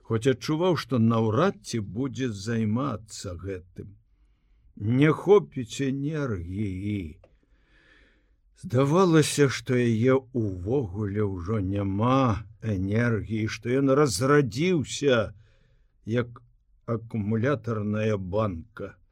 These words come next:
Увесь ад галавы да ног. Сябры бюро пагадзіліся на вымове. Шыковіч не аспрэчваў,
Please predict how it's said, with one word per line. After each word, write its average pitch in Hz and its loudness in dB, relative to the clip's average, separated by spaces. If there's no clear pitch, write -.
Увесь 160 0
ад 87 -10
галавы 120 -2
да 104 -2
ног. 92 -10
Сябры 175 0
бюро 151 4
пагадзіліся 117 -2
на 95 -2
вымове. 92 -6
Шыковіч 147 0
не 110 0
аспрэчваў, 135 -4